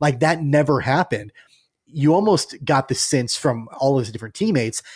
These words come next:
that they were respectful of his game. They were respectful of, of his competitiveness and of his talent.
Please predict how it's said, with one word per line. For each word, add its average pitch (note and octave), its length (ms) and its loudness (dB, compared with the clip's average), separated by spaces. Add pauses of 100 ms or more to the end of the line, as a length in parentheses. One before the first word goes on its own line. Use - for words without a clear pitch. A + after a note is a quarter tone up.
(180)
that C3 300 -2
they D3 260 4
were B2+ 360 2
respectful D#3+ 1040 0
of C3+ 220 -2
his C3+ 240 -2
game. A#2+ 480 -2 (280)
They B2+ 120 -2
were B2 120 -2
respectful D3+ 880 -2 (340)
of, A#2+ 180 -6
of C3 200 -4
his C3 260 0 (120)
competitiveness A2 960 -4
and A#2+ 280 -4
of B2 200 -4
his B2+ 180 -2
talent. A2+ 640 -4